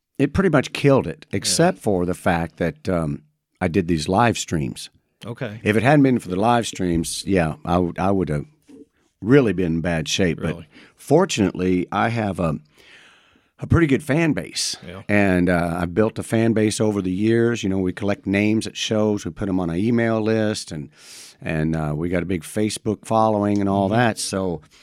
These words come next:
Speaker 1: I just set up, um, I just set up my phone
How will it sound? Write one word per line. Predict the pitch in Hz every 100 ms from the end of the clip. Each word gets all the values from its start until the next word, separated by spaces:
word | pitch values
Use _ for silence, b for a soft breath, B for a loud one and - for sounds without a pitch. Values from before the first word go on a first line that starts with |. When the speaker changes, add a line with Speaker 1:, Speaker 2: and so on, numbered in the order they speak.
| B
Speaker 1:
I | - 120
just | 156 -
set | 110 92
up, | 95 - 98
um, | 92 87 78 _ _ - - _ _ _ -
I | - -
just | -
set | 98
up | 92
my | 95
phone | - 107 123 139 151